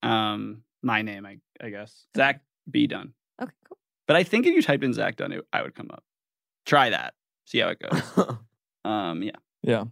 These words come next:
Speaker 1: And
Speaker 4: Uh,
Speaker 1: happy birthday to my friend. I wanna plug that.
Speaker 4: Thanks. Appreciate that.
Speaker 3: Awesome, man.
Speaker 1: No,
Speaker 2: Yeah.
Speaker 1: really positive. Honestly.
Speaker 2: No, this was, yeah.
Speaker 1: Honestly,
Speaker 3: The birthday
Speaker 1: man.
Speaker 3: part was really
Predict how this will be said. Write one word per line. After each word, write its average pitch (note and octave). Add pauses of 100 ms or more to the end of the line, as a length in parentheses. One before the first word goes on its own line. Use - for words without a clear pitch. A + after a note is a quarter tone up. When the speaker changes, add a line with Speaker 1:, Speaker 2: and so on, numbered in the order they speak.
(360)
Speaker 1:
And D3+
Speaker 4:
Uh, -
Speaker 1:
happy B3+
birthday A#3
to A3
my A3
friend. G3+
I -
wanna E3
plug E3+
that. D#3+ (120)
Speaker 4:
Thanks. - (600)
Appreciate -
that. -
Speaker 3:
Awesome, G#2
man. F2+
Speaker 1:
No, G#3
Speaker 2:
Yeah. E3
Speaker 1:
really F#3
positive. E3
Honestly. F3
Speaker 2:
No, A#3
this G3+
was, G#3 (160)
yeah. F#3 (160)
Speaker 1:
Honestly, A3+
Speaker 3:
The C3+
birthday E3
Speaker 1:
man. B2
Speaker 3:
part A#2+
was G#2
really G#2+